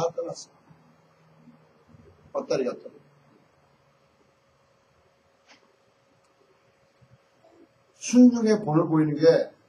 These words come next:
자녀들이 그걸 알아요. 세 번째가 뭐냐면 같이, 같이 시간을 보내야 돼요. 근데 이게 같이 시간을 보낸다는 것은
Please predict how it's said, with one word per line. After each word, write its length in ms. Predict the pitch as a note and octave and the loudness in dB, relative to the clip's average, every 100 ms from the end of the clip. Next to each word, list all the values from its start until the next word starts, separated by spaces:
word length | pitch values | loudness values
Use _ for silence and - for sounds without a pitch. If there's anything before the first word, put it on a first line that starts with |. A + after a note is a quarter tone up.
| - | -16
자녀들이 540 | - D3 D3 E3 D#3 | -12 -8 -4 -2 -4
그걸 200 | D3+ C#3+ - | -8 -10 -12
알아요. 200 | - - - - - - - _ E4+ - E4 G3+ - - _ _ _ _ _ - - _ _ _ - _ _ _ _ _ _ _ - - _ _ _ _ _ _ _ _ _ _ _ _ _ - | -16 -20 -20 -20 -20 -20 -20 _ _ -20 -20 -20 -20 -20 _ _ _ _ _ -20 -20 _ _ _ -20 _ _ _ _ _ _ _ -20 -20 _ _ _ _ _ _ _ _ _ _ _ _ _ -18
세 240 | - G#3+ | 0 4
번째가 420 | G#3+ A3 A3 F#3+ E3 | 6 6 6 4 4
뭐냐면 640 | D#3 D3+ C#3 D#3 D3+ - - _ _ _ _ _ _ _ _ - | 2 0 0 -2 -8 -10 -16 _ _ _ _ _ _ _ _ -16
같이, 880 | - D#3+ - - - A3+ F#3 C3 - - - _ _ _ _ - | -10 -10 -8 -6 -4 -2 -2 -4 -10 -16 -20 _ _ _ _ -18
같이 380 | - D#3 - G#3+ | -14 -10 -6 -6
시간을 380 | A3 G#3+ F#3 | -4 -6 -6
보내야 280 | C3 A#2 G#3+ | -8 -10 -10
돼요. 220 | - - - - - _ _ _ _ - - - - _ _ _ _ _ _ _ _ - - _ _ | -16 -20 -20 -20 -20 _ _ _ _ -20 -18 -16 -16 _ _ _ _ _ _ _ _ -20 -20 _ _
근데 260 | - F3+ G#3 | -4 2 4
이게 160 | G3+ | 4
같이 380 | - - D#3+ A3+ | 2 -2 -6 -4
시간을 380 | G#3 A3+ G#3 F3+ | -6 -2 0 2
보낸다는 460 | D3+ E3 D#3 C#3+ C3+ | 4 4 4 0 -2
것은 360 | C3+ F#3 - | -4 -4 -6